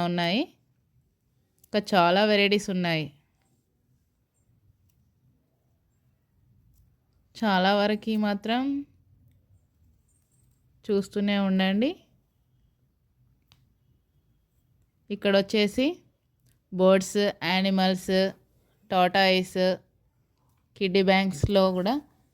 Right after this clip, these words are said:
చాలా వెరైటీస్ ఉన్నాయి. ఎలిఫెంట్స్, టార్టాయిస్ చూడండి, డక్స్ చాలా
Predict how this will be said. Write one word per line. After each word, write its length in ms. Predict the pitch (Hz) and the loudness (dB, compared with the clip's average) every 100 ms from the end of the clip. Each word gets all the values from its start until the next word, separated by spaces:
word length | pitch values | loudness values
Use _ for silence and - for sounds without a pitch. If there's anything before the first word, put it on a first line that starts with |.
| - | -6
చాలా 280 | 214 185 185 | -2 0 2
వెరైటీస్ 440 | 190 185 185 190 190 | 2 2 0 -2 -2
ఉన్నాయి. 320 | 175 170 180 240 - | -4 -2 -4 -4 -2
ఎలిఫెంట్స్, 540 | 175 180 185 180 185 - - | 0 0 0 0 -2 -6 -4
టార్టాయిస్ 560 | 185 175 190 190 254 - - - _ _ - | -2 0 0 0 -2 -6 -14 -18 _ _ -8
చూడండి, 440 | 196 190 185 226 349 _ _ _ _ _ _ _ - | -2 0 0 0 -4 _ _ _ _ _ _ _ -8
డక్స్ 520 | 175 180 180 - 202 185 180 _ _ _ _ _ _ _ _ _ _ _ _ _ _ _ _ _ _ _ _ _ _ _ _ _ _ _ _ _ _ _ _ | 0 2 2 -2 -2 -2 -4 _ _ _ _ _ _ _ _ _ _ _ _ _ _ _ _ _ _ _ _ _ _ _ _ _ _ _ _ _ _ _ _
చాలా 320 | - 190 185 | 2 4 4